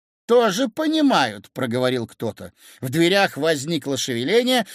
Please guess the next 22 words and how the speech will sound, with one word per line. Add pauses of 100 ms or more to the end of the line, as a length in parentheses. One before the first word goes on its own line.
(120)
старик
Ложкин
пытался
с
ведром
пробиться
поближе
к
прилавку. (500)
«Вы
не
церемоньтесь
с
ними»,
сказал
Удалов. (200)
«Все
равно
поджарим». (280)
«Мне
дайте,
мне!»